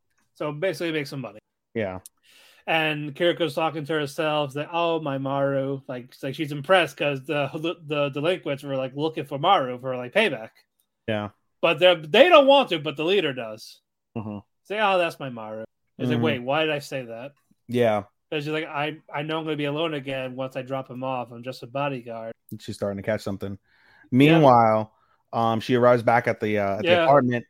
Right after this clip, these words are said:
Speaker 1: And
Speaker 2: doesn't see
Speaker 1: Maru's
Speaker 2: Maru.
Speaker 1: gone. <laughs> She
Speaker 2: She's like, "Maru, Maru, Maru!"
Speaker 1: Freaking out.
Speaker 2: She
Speaker 1: Then
Speaker 2: must
Speaker 1: the
Speaker 2: have
Speaker 1: do-
Speaker 2: a panic attack.
Speaker 1: Yeah, the door opens. It's like, "What? <laughs>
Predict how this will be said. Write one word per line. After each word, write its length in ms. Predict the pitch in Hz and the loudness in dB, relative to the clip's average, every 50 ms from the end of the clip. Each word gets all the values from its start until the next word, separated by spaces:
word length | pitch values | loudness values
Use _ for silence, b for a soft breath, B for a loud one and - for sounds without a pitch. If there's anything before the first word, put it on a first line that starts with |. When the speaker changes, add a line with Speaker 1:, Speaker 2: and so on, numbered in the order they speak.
| _ - - | _ -8 -6
Speaker 1:
And 120 | 147 151 | -2 0
Speaker 2:
doesn't 220 | 120 120 117 117 113 | 2 2 2 2 0
see 60 | 151 | 2
Speaker 1:
Maru's 200 | 156 156 - - | 2 4 4 4
Speaker 2:
Maru. 140 | - 107 107 | 4 2 2
Speaker 1:
gone. 380 | - 156 165 165 165 202 156 - - - | 2 2 4 4 4 4 2 0 -2 -8
<laughs> 80 | - | -18
She 240 | - - - - 170 165 165 | -20 -14 -8 -4 -2 -2 0
Speaker 2:
She's 100 | 165 151 | 2 2
like, 120 | 127 123 | 2 4
"Maru, 540 | 131 151 180 196 196 202 208 196 185 165 139 b b b b b _ - | 6 8 10 10 10 10 10 8 8 6 4 b b b b b _ 2
Maru, 680 | 147 170 196 233 254 262 262 254 254 247 233 214 180 156 - _ _ _ _ - | 6 8 10 12 12 12 12 10 10 8 6 4 2 0 -4 _ _ _ _ -6
Maru!" 340 | 202 202 233 262 277 285 285 | 0 4 6 8 10 10 10
Speaker 1:
Freaking 320 | 285 285 285 285 269 - 190 185 | 10 10 10 10 10 10 8 8
out. 100 | 175 165 | 4 2
Speaker 2:
She 60 | - | 2
Speaker 1:
Then 100 | 170 165 | 2 2
Speaker 2:
must 80 | - - | 4 4
Speaker 1:
the 60 | 196 | 4
Speaker 2:
have 80 | 185 - | 2 2
Speaker 1:
do- 80 | 175 | 0
Speaker 2:
a 60 | 160 - - | -4 -2 0
panic 280 | 180 185 196 202 - | 0 0 2 0 -2
attack. 440 | 156 135 - 123 110 107 110 - _ _ _ _ _ _ _ - | -4 -4 -4 -4 -4 -4 -6 -8 _ _ _ _ _ _ _ 2
Speaker 1:
Yeah, 220 | 185 180 175 156 | 4 4 4 4
the 160 | 143 139 156 | 0 -4 -2
door 300 | 147 170 175 180 180 180 | 2 4 6 6 8 6
opens. 400 | 185 196 190 160 143 139 135 123 | 6 4 4 0 -6 -8 -8 -8
It's 80 | 131 156 | -8 -6
like, 100 | 160 156 | -6 2
"What? 540 | 170 220 285 349 370 311 185 160 - - - | 6 6 8 8 6 6 4 2 -2 -6 -6
<laughs> 380 | 214 151 254 - - - - | -4 -4 -4 -4 -4 -8 -12